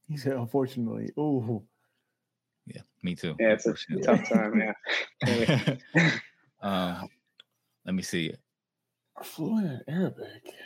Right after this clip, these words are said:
Speaker 2: I'm gonna say that's the cap, um, 'cause you're Eritrean. I don't know if they speak Arabic out there, but I don't think so. So I'm gonna say that's the cap.
Speaker 3: And you?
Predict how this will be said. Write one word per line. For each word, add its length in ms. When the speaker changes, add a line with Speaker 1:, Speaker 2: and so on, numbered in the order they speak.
Speaker 2:
I'm 80
gonna 80
say 180
that's 160
the 80
cap, 320
um, 440
'cause 160
you're 220
Eritrean. 580
I 60
don't 100
know 60
if 60
they 100
speak 240
Arabic 340
out 220
there, 260
but 260
I 80
don't 100
think 180
so. 300
So 100
I'm 80
gonna 120
say 120
that's 200
the 40
cap. 220
Speaker 3:
And 100
you? 160